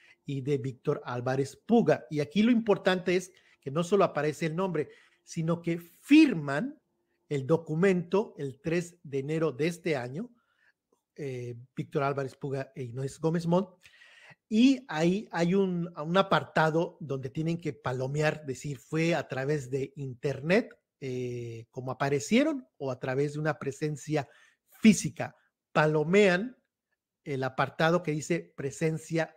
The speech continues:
física, es decir, ellos estuvieron por razones de asuntos de bienes raíces en Miami el tres de enero de este año,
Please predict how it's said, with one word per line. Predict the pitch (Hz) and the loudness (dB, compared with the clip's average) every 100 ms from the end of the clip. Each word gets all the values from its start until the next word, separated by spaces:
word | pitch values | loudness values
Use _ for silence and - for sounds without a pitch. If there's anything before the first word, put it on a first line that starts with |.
| _ | _
física, | _ - 254 247 170 - 175 196 _ _ _ | _ 2 4 4 -6 -2 -2 -2 _ _ _
es | 156 147 | -6 0
decir, | 175 175 196 - - | 0 0 -2 -4 -8
ellos | 165 180 180 | -2 0 0
estuvieron | 170 - 147 165 180 151 - _ _ - | -4 -10 -2 2 2 0 -8 _ _ -4
por | 143 135 | -2 0
razones | 139 - 175 180 170 - _ | -4 2 2 2 -4 -10 _
de | 135 127 139 151 - | -8 -4 -2 -4 -6
asuntos | 127 - 165 165 160 127 | -14 -8 -8 -6 -6 -6
de | 127 | -6
bienes | 143 165 180 | -4 -2 -2
raíces | 165 156 147 175 170 _ - _ - | -2 -4 -4 -8 -8 _ -20 _ -10
en | 151 139 | -8 -6
Miami | 143 147 123 165 165 180 277 - _ _ _ _ | -4 -4 0 4 4 2 -4 -8 _ _ _ _
el | 139 123 _ | -10 -10 _
tres | 170 170 170 - - | 0 2 0 -6 -18
de | 135 139 | -6 -6
enero | 139 151 156 185 226 _ _ | -2 -2 -2 -4 -8 _ _
de | - 135 143 151 | -8 -2 0 -2
este | 147 - 165 | -4 -4 -2
año, | 147 160 233 | 0 -2 -6